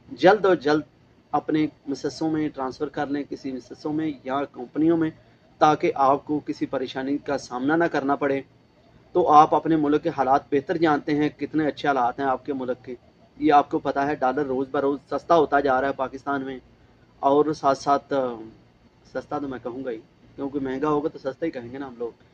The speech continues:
तो जिस तरह रोज़ पेट्रोल भी सस्ता होता जा रहा है पाकिस्तान में, तो बेहतर यही है मेरे प्यारे भाइयों, आप अगर सऊदी अरेबिया के अंदर रहते हैं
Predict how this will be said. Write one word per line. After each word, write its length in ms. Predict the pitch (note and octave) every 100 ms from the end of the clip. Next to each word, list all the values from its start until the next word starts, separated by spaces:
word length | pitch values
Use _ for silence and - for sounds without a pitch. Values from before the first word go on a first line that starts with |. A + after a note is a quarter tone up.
| _ _ _ F3
तो 160 | F3
जिस 220 | D#3 E3
तरह 220 | E3+ E3 E3
रोज़ 340 | C#3+ D3+ D#3
पेट्रोल 600 | _ _ _ - D#3+ F#3+
भी 100 | F#3
सस्ता 300 | F3+ D#3 F3
होता 260 | D#3+ D3 D3
जा 220 | C#3 C#3
रहा 100 | C#3+
है 60 |
पाकिस्तान 440 | C3+ C3 C3+ C#3 C#3
में, 120 | C#3
तो 340 | C#3 C3+ B2+ B2
बेहतर 260 | A#2+ E3
यही 260 | D#3 C3 C#3+
है 100 | C#3+
मेरे 180 | C3 B2
प्यारे 240 | B2+ B2
भाइयों, 240 | C3 C3 C3+
आप 220 | B2+ C3
अगर 180 | B2+ B2 _ _ -
सऊदी 200 | C#3 D3
अरेबिया 200 | D3 D#3
के 80 | D#3
अंदर 140 | D3
रहते 240 | C#3 -
हैं 140 | D3+